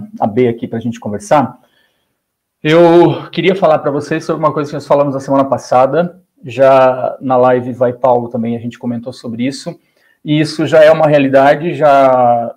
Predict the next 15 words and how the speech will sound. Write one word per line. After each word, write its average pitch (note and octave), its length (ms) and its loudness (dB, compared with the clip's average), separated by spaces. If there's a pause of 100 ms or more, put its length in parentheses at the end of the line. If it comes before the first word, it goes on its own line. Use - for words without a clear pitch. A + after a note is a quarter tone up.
estão C#3 320 -6
todos D3 300 -6
os C3+ 180 -6
detalhes, B2+ 720 0
estão B2 240 -8
acertados, B2 840 -2
e C3 60 -10
nós B2+ 180 -6
já B2 120 -12
temos C3 420 -8
tudo E3+ 320 -4
certo. C#3 640 0 (800)
Pra D3+ 240 2
nossa D#3 260 0
semana, F#3 600 0